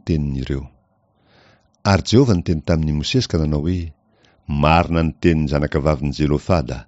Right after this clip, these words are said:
Omeo zaran-tany eo amin'ny rahalahin'ny rainy tokoa izy,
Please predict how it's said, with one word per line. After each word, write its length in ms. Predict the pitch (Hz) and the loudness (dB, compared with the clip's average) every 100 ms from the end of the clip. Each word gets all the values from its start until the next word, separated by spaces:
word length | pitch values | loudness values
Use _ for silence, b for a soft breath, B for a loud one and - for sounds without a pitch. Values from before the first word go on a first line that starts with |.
| b b b b b - | b b b b b 0
Omeo 320 | 85 85 87 | 2 6 4
zaran-tany 580 | 82 78 85 - 101 98 | 4 2 0 2 4 4
eo 60 | |
amin'ny 160 | 90 85 | 2 2
rahalahin'ny 400 | 85 82 80 71 | 4 4 2 0
rainy 180 | 76 73 | -2 -2
tokoa 300 | - - 104 90 | -4 -2 2 2
izy, 400 | 69 - - | 0 -6 -12